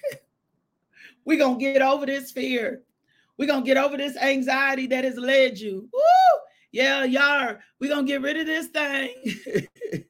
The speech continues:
that will ma-, that's making you miss your assignment." <laughs> Woo! So he says, <laughs> come on, y'all.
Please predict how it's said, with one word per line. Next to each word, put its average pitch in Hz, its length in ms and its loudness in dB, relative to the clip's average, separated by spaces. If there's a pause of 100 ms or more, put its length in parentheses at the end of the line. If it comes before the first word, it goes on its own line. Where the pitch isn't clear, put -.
(1120)
that 285 240 4
will 277 320 -2
ma-, 233 200 -4 (100)
that's 269 260 0
making 294 460 -2
you 262 280 -4 (240)
miss 285 380 -4
your 277 360 -2
assignment." 311 840 -4
<laughs> - 60 -20
Woo! 170 80 -18 (3500)
So 247 180 -6
he 220 100 0
says, 202 380 -6 (880)
<laughs> - 20 -20
come - 1300 -14
on, 214 120 -10
y'all. 185 320 -4